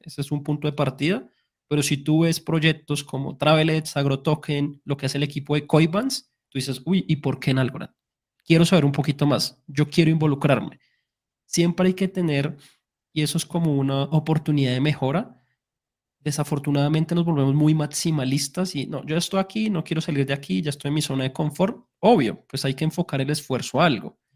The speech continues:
pero el ecosistema es muy rápido, es muy dinámico, crece todo el tiempo, entonces puedes darte la oportunidad de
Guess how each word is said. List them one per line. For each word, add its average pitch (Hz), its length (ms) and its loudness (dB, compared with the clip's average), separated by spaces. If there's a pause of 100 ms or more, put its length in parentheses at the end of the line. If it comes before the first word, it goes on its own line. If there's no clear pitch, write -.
(360)
pero 160 120 2
el 160 80 4
ecosistema 151 640 0
es 156 80 -4
muy 160 220 2
rápido, 143 800 -2
es 143 120 -4
muy 139 180 -2
dinámico, 135 720 -4 (280)
crece 151 440 2
todo 147 180 -2
el 143 140 -4
tiempo, 156 500 0 (280)
entonces - 460 -6 (140)
puedes 156 240 2
darte 175 280 2
la 175 100 4
oportunidad 139 760 0
de 151 340 -2